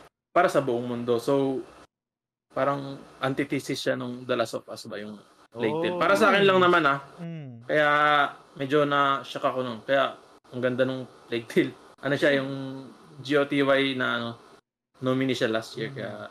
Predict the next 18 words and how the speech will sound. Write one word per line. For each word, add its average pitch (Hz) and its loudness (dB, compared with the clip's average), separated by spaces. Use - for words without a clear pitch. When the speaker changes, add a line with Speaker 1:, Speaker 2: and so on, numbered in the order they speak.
Speaker 1:
deserve 127 0
naman. 110 -4
Pero 156 6
ano 165 4
yun, 180 2
stealth, 185 0
stealth 185 0
game 170 4
siya. 147 0
Speaker 3:
Ay, 165 -2
Speaker 1:
Kaya 131 2
Speaker 3:
puta, 135 4
Speaker 1:
medyo 135 -2
Speaker 3:
tayo. 139 4
Speaker 2:
Naku 185 4
po, 262 -4
naku 190 0
po. 233 -12